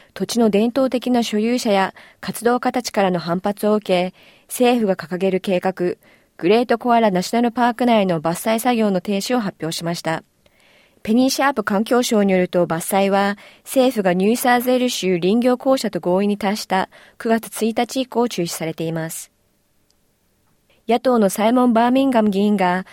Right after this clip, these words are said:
カタール航空の増便を拒否するアルバニージー政府の決定について、オーストラリア経済に毎年十億ドルの損害を与えている可能性があると批判しました。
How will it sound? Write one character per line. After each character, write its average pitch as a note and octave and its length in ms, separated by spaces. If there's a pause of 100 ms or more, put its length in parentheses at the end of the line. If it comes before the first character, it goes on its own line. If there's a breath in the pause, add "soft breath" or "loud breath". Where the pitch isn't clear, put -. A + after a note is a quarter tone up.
(160 loud breath)
カ - 120
タ A3+ 120
ー B3 100
ル B3+ 80
航 C4+ 220
空 A3 180
の F#3 120
増 F#3+ 200
便 G3+ 200
を F#3+ 40
拒 A#3+ 120
否 A3 120
す G3 140
る F#3 200 (300 loud breath)
ア F#3+ 120
ル G3+ 80
バ A#3+ 100
ニ B3+ 180
ー B3 40
ジ B3+ 80
ー - 40
政 C4 280
府 A3 80
の F#3 80
決 E3+ 200
定 F#3+ 140
に G3 100
つ G#3 120
い G#3 100
て、 F3 220 (440 soft breath)
オ A3 160
ー - 20
ス - 60
ト B3+ 120
ラ B3 140
リ B3 100
ア A#3+ 120
経 B3 240
済 G3+ 200
に F#3 120
毎 F3 200
年 G3 400 (280 soft breath)
十 A#3 240
億 C4+ 180
ド B3+ 100
ル B3+ 60
の B3 140
損 B3 220
害 B3 120
を A3+ 40
与 A3+ 260
え A#3 40
て A#3 140
い - 20
る A#3 80
可 A#3 140
能 A#3 160
性 A#3 160
が A3+ 80
あ A#3 60
る A3 80
と A#3+ 100
批 A#3+ 160
判 E3 220
し - 100
ま F3+ 100
し - 60
た。 E3+ 220